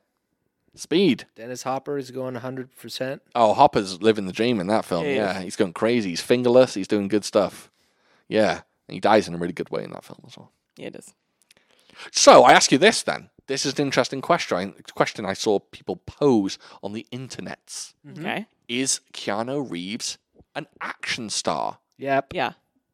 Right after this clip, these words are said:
Speaker 1: Right? He's done enough.
Speaker 2: Weird. It's
Speaker 3: Yeah, yeah,
Speaker 2: weird
Speaker 3: yeah.
Speaker 2: to
Speaker 1: Right.
Speaker 2: say yes, but
Speaker 3: Yes.
Speaker 2: one hundred percent.
Speaker 3: But
Speaker 1: He's done,
Speaker 3: yeah,
Speaker 1: he's done
Speaker 3: I
Speaker 1: enough
Speaker 3: think,
Speaker 1: action to be an action star,
Speaker 3: I
Speaker 1: right?
Speaker 3: think so.
Speaker 2: If you're Neo from The Matrix, doesn't matter what you do, you're an action star.
Speaker 1: If you're John
Speaker 3: Yeah.
Speaker 1: Wick.
Speaker 3: I mean, yeah.
Speaker 2: Name a movie where he's not an action star.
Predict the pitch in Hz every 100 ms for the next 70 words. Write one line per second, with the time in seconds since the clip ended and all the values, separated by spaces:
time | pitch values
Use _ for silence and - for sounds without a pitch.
0 | _ _ 123 170 160 160 165 190 185 202
1 | 185 147 135 147 - 269 180 240 - 226
2 | 196 190 175 175 143 - 220 143 104 165
3 | 165 151 127 - - 110 196 190 190 139
4 | 101 - 170 208 196 196 185 160 175 -
5 | - 104 - 104 110 101 92 - 76 -
6 | 76 80 - - 139 - 107 80 147 -
7 | _ _ _ - - 214 175 147 123 95
8 | 90 113 110 107 104 - 90 - - _
9 | 131 131 127 120 107 117 117 110 107 107
10 | 101 104 104 104 - - - 69 220 -
11 | 190 214 113 170 233 - - - 190 196
12 | 185 180 139 240 185 - 180 262 247 240
13 | 240 220 190 143 147 185 185 131 113 -
14 | 98 - 95 80